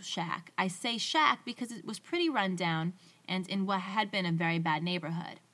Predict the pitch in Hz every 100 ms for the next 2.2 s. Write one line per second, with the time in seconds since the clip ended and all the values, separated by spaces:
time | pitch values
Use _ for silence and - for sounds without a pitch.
0 | _ - 220 285 226 180 180 - 175 170
1 | - - 180 170 165 165 160 165 - 165
2 | - 196